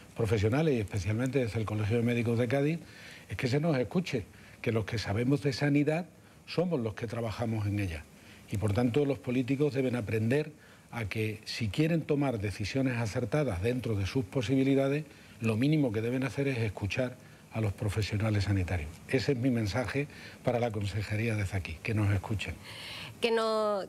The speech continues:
Speaker 2: que nos escuchen a las voces que son expertas en, en ello. Bueno, pues ya también tienen esta parte de entrevista para escuchar un poco. Además, nueva delegada también de, de salud, nuevo delegado. Em, ha hablado, eh,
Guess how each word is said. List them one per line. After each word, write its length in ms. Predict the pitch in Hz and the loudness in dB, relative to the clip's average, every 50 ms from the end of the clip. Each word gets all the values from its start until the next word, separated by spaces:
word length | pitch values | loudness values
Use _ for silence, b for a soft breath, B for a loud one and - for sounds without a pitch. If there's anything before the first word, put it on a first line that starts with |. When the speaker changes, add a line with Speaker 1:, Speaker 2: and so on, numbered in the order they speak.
| - - | -6 -6
Speaker 2:
que 100 | 220 214 | -4 -2
nos 160 | 214 214 220 | 0 0 0
escuchen 680 | 220 220 208 - - 254 254 - - 277 269 269 277 254 | -2 -4 -6 -4 -2 -2 -2 -2 -2 -2 0 0 0 -2
a 340 | 214 202 196 190 190 185 | -2 -2 -4 -4 -4 -4
las 180 | 180 185 175 175 | -4 -6 -6 -6
voces 320 | 170 220 220 214 - 226 | -4 -4 -6 -4 -6 -10
que 140 | 208 - 220 | -8 -8 -10
son 320 | 202 - 220 196 196 190 - - | -8 -6 -6 -6 -6 -8 -8 -10
expertas 500 | 202 208 - - 220 208 - - 208 202 202 | -12 -10 -8 -8 -8 -6 -6 -6 -6 -4 -4
en, 680 | 208 202 202 196 196 196 196 190 190 185 185 180 175 - | -4 -4 -2 -2 -2 -2 -2 -2 -2 -2 -2 -4 -4 -4
en 200 | - 185 185 190 | -6 -4 -2 0
ello. 260 | 202 214 226 311 359 | 0 0 0 -2 -2
Bueno, 240 | 247 202 202 240 262 | -2 -2 -4 -4 -4
pues 180 | - - 175 170 | -6 -8 -8 -8
ya 120 | 160 160 | -8 -10
también 480 | 156 - 175 165 160 160 165 165 170 165 | -10 -10 -10 -8 -8 -8 -8 -8 -6 -4
tienen 260 | 175 175 175 175 175 | -4 -4 -2 -2 -2
esta 240 | 175 175 - - 170 | -4 -6 -6 -10 -8
parte 320 | - - 175 175 - 175 | -6 -6 -8 -6 -4 -2
de 80 | 175 175 | -2 -2
entrevista 460 | 175 170 175 175 175 180 175 - 175 | -2 -2 -2 -2 -2 -2 -2 -6 -6
para 400 | 180 180 175 175 175 175 - - | -4 -4 -4 -2 -4 -4 -4 -6
escuchar 400 | 180 - - 185 - 196 175 180 | -4 -2 -2 -2 0 0 0 0
un 80 | 185 | 0
poco. 280 | 185 277 285 277 - 202 B B B B B B | 0 0 0 0 -2 -2 B B B B B B
Además, 360 | - 202 185 185 185 190 196 - - - | -2 0 0 0 0 0 -4 -8 -6 -2
nueva 320 | 196 208 220 226 226 208 | 0 2 2 2 0 -2
delegada 400 | 190 190 185 180 180 180 175 180 | -2 -4 -4 -4 -4 -4 -4 -6
también 340 | 175 175 175 170 170 170 170 | -8 -8 -6 -6 -6 -6 -6
de, 380 | 170 170 170 165 165 165 - - - | -4 -4 -4 -6 -6 -8 -12 -12 -10
de 180 | 185 175 180 | -8 -6 -6
salud, 300 | 175 - 185 175 165 170 | -6 -6 -6 -4 -4 -2
nuevo 200 | 170 180 190 196 | -2 0 0 0
delegado. 340 | 185 185 175 170 165 160 156 B B B B B B B - - | 0 -2 -2 -2 -4 -6 -6 B B B B B B B -4 -2
Em, 760 | 214 214 214 214 214 208 214 208 208 208 208 208 202 208 202 - - - | 0 2 2 2 2 2 2 2 2 2 4 2 2 2 0 -2 -4 -6
ha 80 | - 240 | -6 -4
hablado, 500 | 254 277 277 294 285 294 294 294 294 - | -2 -2 -2 -2 -4 -4 -4 -4 -4 -6
eh, 220 | - - - - | -8 -12 -14 -14